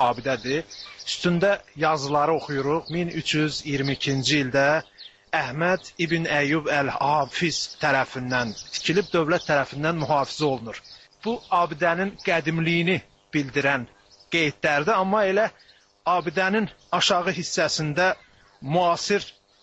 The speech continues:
əgər belə demək mümkünsə, yazıları da oxumaq olar. A üstə gəl, İ bərabərdir əbədi sevgi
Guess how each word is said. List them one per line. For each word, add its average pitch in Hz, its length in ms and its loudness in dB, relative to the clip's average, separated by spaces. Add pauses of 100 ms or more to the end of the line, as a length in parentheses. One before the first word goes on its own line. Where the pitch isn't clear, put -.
(160)
əgər 151 320 0
belə 160 240 2
demək 156 300 0
mümkünsə, 151 420 0
yazıları 151 560 2
da 156 160 2
oxumaq 143 380 0
olar. 180 260 2 (560)
A 180 140 2 (100)
üstə 165 320 -2
gəl, 156 240 2 (240)
İ 170 240 -4
bərabərdir 151 720 2 (140)
əbədi 147 420 0
sevgi 151 720 0